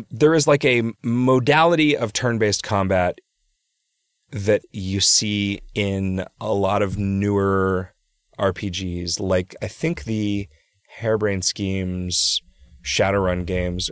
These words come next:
work like this, where in addition to your, you've got your people on the battlefield,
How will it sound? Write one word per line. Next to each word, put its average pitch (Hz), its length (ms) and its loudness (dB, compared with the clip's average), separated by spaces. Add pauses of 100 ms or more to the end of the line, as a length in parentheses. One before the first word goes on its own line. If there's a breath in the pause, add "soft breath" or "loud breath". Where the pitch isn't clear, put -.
work 92 280 -2
like 95 180 -4
this, 95 200 -4
where 101 140 2
in 110 200 -2
addition 123 580 0
to 104 500 0
your, 95 520 0 (300 soft breath)
you've 113 140 0
got 131 100 8
your 120 100 4
people 98 440 2
on 95 240 0
the 95 100 0
battlefield, 92 880 -2